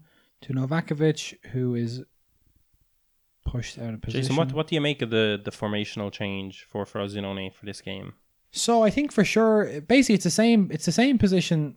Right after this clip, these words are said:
Speaker 1: or it's the same formation.
Speaker 2: Norm in defensive.
Speaker 1: Defensively, it's still a three five two defensively, but it's a, a three four one two with Rodon playing in the hole. I actually think it's probably more, it's still a three five two.
Speaker 2: Mm.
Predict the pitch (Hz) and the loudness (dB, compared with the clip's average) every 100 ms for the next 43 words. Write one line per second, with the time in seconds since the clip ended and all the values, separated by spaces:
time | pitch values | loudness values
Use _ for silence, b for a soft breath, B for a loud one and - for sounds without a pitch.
0 | - 143 - 247 240 185 165 - 139 135 | -2 -2 0 0 0 0 0 -2 -6 -8
1 | _ _ _ _ _ 113 110 104 - 107 | _ _ _ _ _ -14 -12 -14 -14 -14
2 | - 107 - - - _ _ _ 151 175 | -12 -12 -10 -12 -14 _ _ _ 0 2
3 | 175 127 123 - 170 143 147 131 123 - | 2 0 -6 2 2 4 0 0 -2 0
4 | 131 113 127 _ _ 131 131 127 113 113 | -2 -2 -6 _ _ -4 -2 -2 -2 -4
5 | - 123 120 135 123 B B B B - | 0 -2 0 -2 -2 B B B B -6
6 | 123 123 175 175 156 143 135 143 185 - | -4 2 2 4 4 4 4 4 2 4
7 | 135 120 127 127 - 139 139 135 143 135 | 2 4 0 -4 0 2 2 0 0 0
8 | 131 127 135 135 B B _ _ _ _ | 0 0 0 -2 B B _ _ _ _
9 | - 160 240 - 262 220 - - 254 294 | -8 0 2 4 4 4 4 4 6 6
10 | 269 226 214 214 202 - - _ _ - | 4 4 6 6 4 -2 -14 _ _ -8
11 | 160 - 247 240 - 139 135 117 - 120 | -6 2 4 4 4 2 0 -4 -4 -8
12 | 117 _ - 117 107 | -8 _ -6 -4 -4